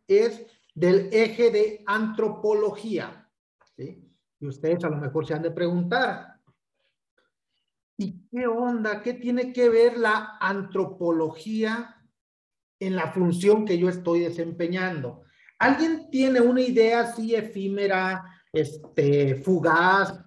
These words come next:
o alguna noción de qué es la antropología? ¿O qué han escuchado ustedes en relación a la antropología? ¿Alguien que me quiera comentar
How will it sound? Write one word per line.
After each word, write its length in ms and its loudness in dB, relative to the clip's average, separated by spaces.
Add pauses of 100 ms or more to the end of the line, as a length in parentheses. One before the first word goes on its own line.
(180)
o 320 2
alguna 380 0
noción 880 -4 (300)
de 260 0
qué 320 4
es 140 0
la 340 0
antropología? 1300 -4 (760)
¿O 160 -4
qué 100 -2
han 100 2
escuchado 680 -2
ustedes 560 -2
en 140 -6
relación 640 -2 (260)
a 100 0
la 220 0
antropología? 1120 -4 (800)
¿Alguien 280 -2
que 80 0
me 140 -2
quiera 240 2
comentar 800 -2